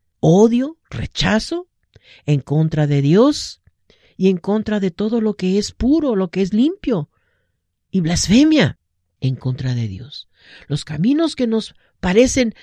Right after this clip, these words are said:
naturalmente correctos están contaminados por perspectivas torcidas, conciencias cauterizadas, adormecidas y motivos pecaminosos.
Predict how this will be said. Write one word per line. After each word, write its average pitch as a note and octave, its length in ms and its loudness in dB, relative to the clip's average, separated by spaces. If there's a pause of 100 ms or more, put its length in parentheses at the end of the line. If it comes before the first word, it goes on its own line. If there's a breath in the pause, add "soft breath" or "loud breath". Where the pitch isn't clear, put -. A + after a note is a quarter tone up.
(120 soft breath)
naturalmente G#3 800 -2
correctos G3 880 -4 (460 soft breath)
están A3 400 0
contaminados A3+ 1000 -2
por G#3 320 -2 (200 loud breath)
perspectivas A3+ 960 -4 (240 soft breath)
torcidas, A#3+ 880 0 (600)
conciencias B3 1000 0 (340)
cauterizadas, G#3 1300 0 (360)
adormecidas G#3+ 1120 0 (760 soft breath)
y G#3+ 140 4
motivos F3 800 0
pecaminosos. D#3 1000 -6